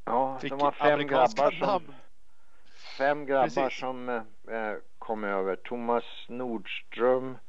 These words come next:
Speaker 1: Bosse Högberg, Kenneth Johansson, Micke Jansson och Peter Hansson.
Speaker 2: Mm.
Speaker 1: Eh,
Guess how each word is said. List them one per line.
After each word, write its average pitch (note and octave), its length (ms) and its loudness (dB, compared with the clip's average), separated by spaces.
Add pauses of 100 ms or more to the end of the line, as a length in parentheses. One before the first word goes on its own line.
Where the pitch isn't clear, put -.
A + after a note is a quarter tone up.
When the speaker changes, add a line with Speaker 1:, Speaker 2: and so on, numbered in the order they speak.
(640)
Speaker 1:
Bosse B2 380 -2
Högberg, A2+ 840 8 (100)
Kenneth B2+ 420 2
Johansson, A#2 800 2 (460)
Micke A#2 260 -2
Jansson G#2+ 560 2
och G#2 100 -2
Peter G2 300 2
Hansson. F#2 480 0 (800)
Speaker 2:
Mm. B2+ 160 -10 (1300)
Speaker 1:
Eh, G#2 380 2